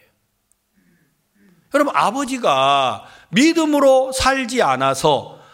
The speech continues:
하나님께 저주를 받고 재앙을 당했습니다. 그걸 바라본 사람이 누구냐면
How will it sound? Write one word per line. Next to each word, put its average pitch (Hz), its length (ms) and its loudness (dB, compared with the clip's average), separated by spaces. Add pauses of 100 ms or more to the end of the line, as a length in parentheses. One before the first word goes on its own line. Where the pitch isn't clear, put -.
하나님께 240 880 -2 (300)
저주를 240 640 0
받고 170 500 0
재앙을 269 1000 -2
당했습니다. 151 760 -4 (840)
그걸 285 340 0
바라본 285 600 0
사람이 247 460 0
누구냐면 226 920 0